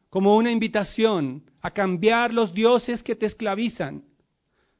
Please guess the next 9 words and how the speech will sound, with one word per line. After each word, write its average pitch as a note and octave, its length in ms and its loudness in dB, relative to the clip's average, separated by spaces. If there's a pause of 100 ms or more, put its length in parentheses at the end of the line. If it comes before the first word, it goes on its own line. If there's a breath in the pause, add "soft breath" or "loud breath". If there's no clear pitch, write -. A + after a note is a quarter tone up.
(1080)
a - 100 -10
cambiar A3+ 440 2
los A#3 260 2
ídolos C4 520 4
a B3 80 0
quienes A#3+ 400 -2
tú B3+ 160 -4
te B3 120 2
rindes, A3 680 0